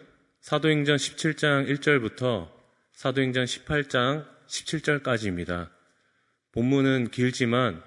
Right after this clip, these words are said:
이 전체 본문을 요약할 수 있는 성경 구절이 있다면은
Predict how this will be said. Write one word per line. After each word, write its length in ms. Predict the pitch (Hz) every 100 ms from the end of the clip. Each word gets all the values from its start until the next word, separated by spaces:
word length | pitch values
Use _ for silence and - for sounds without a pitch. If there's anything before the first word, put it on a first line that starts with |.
| - _ _ _ _ -
이 80 |
전체 380 | 98 117 131 156
본문을 680 | 135 135 135 131 127 123 110
요약할 420 | 117 147 143 135
수 180 | 135 131
있는 600 | 117 110 113 113 107 107
성경 360 | - 139 143
구절이 480 | 131 113 117 113 113
있다면은 640 | 123 - 104 98 95 131